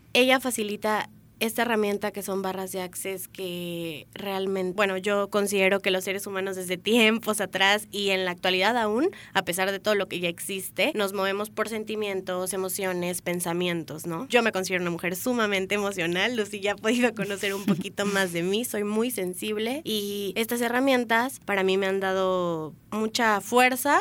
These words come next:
para dejar, por ejemplo, un tema, ¿no? El coco, polarizar, ¿no? O sí, no. <laughs> Esto a mí me ha ayudado mucho, mucho, mucho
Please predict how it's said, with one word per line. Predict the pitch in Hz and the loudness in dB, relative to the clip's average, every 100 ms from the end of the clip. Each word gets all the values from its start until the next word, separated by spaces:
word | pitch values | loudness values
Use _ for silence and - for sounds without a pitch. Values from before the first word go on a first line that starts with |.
| 480 | 2
para | - 202 | 2 4
dejar, | 196 190 247 | 4 4 2
por | 247 214 | 2 0
ejemplo, | 214 196 180 180 | 0 0 2 0
un | 190 208 | 0 0
tema, | 208 196 190 165 | 2 2 2 0
¿no? | 160 175 185 | 0 -2 -2
El | 180 | -4
coco, | - 196 185 175 | -4 -4 -4 -2
polarizar, | 180 180 175 180 202 185 175 | 2 4 4 4 4 4 2
¿no? | 175 180 | -2 -2
O | 190 | -2
sí, | 185 233 226 220 208 | -2 -2 2 2 4
no. | 208 208 214 214 - 147 - | 4 4 4 2 -2 -12 -16
<laughs> | - - | -20 -2
Esto | 220 220 - 254 | -2 0 0 2
a | |
mí | 247 208 | 2 2
me | 196 | 2
ha | |
ayudado | 202 196 190 202 - - - - | 2 0 0 -2 -8 -20 -20 -6
mucho, | 220 214 220 | -4 0 -2
mucho, | 202 208 | -2 -2
mucho | 208 214 311 | -2 0 -2